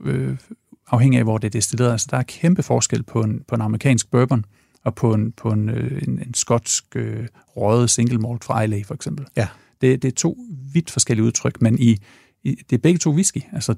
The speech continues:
Speaker 1: øh, lavet med de råvarer, man nu har. I U S A har man majs, man, man lager det på,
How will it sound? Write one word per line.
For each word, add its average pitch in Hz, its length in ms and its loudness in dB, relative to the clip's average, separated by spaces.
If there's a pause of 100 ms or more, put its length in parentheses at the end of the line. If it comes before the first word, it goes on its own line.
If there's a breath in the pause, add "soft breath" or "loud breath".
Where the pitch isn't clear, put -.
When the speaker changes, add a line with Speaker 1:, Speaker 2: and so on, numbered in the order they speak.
(180)
Speaker 1:
øh, 110 460 0 (440)
lavet 139 240 4
med 127 80 2
de 147 100 2
råvarer, 139 360 2
man 107 120 -2
nu 120 120 2
har. 120 180 0
I 113 80 -4
U 107 100 -2
S - 100 -4
A 151 100 2
har 104 120 -2
man 104 160 -4
majs, 143 360 -4
man, 107 240 -4
man 113 160 -4
lager 113 220 0
det 117 120 -2
på, 107 260 -4